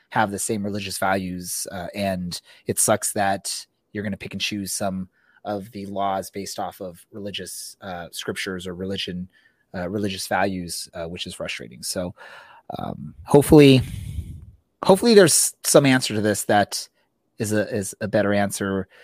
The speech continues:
Um, I, I, I hate to say it, it, it may take some time, uh, but hopefully there's a way to,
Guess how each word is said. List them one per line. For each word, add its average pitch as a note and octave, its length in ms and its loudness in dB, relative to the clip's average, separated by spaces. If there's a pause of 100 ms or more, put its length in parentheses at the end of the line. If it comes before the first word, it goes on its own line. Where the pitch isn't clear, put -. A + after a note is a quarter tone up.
(260)
Um, F#2 320 -2
I, A2 100 8
I, A2 320 4
I A2 40 6
hate B2 200 6
to - 60 -2
say B2+ 300 8
it, G#2 180 2
it, A2+ 240 0
it A2+ 140 0
may A2+ 160 2
take - 260 0
some A2 140 -8
time, G#2+ 500 0 (440)
uh, G2 160 -6
but G2+ 200 -2
hopefully A2 720 -4 (320)
there's G#2+ 160 -6
a A2 60 -4
way G#2 220 -2
to, G2 440 -6